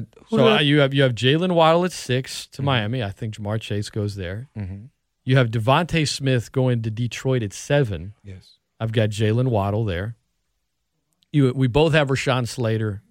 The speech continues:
Speaker 2: the beast O lineman from Northwestern, at eight to
Speaker 1: Mm-hmm.
Speaker 2: Carolina. I have J C Horn at nine to Denver. You have the Patriots trading there to select Justin Fields.
Speaker 1: Mm-hmm.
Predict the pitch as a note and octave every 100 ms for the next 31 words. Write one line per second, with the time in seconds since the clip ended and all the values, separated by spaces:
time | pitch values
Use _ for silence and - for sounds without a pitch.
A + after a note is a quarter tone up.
0 | _ A#2 G#2+ A#2+ A#2 - - A#2 G#2+ G#2+
1 | G#2+ G#2 A2 G#2+ G2+ A2 G#2 - G#2 G#2
2 | - F#2+ - - A2 G2+ G2 G#2+ G#2+ F#2+
3 | F#2 G#2 - _ _ _ _ C3+ D3+ D#3
4 | A#2+ C#3 D3 - D#3 C3 C#3 C#3+ C#3+ C3+
5 | C3 C3 C#3 B2+ A2 A#2 B2 B2+ A#2+ -
6 | B2 B2+ B2 G#2+ - - C#3 C#3+ D3 A2
7 | G2+ G#2 - A2+ G2+ - C3 - G#2 F#2+
8 | F3+ E3 G#2 A2+ - F#2+